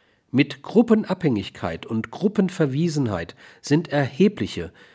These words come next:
manipulatorische Dispositionen gegeben. Erscheint einmal die Mitgliedschaft in einer Gruppe als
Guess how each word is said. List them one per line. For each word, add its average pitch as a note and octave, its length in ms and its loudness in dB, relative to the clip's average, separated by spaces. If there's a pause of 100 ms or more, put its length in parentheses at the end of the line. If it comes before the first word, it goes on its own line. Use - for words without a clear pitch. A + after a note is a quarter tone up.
(140)
manipulatorische D#3+ 1080 2
Dispositionen D3 1120 0
gegeben. F2 540 -8 (840)
Erscheint E3+ 540 0
einmal C#3+ 440 2 (240)
die A#2+ 100 4
Mitgliedschaft E3 640 0
in C3 120 -2
einer A#2+ 220 0
Gruppe E3+ 340 -4
als B2+ 260 -2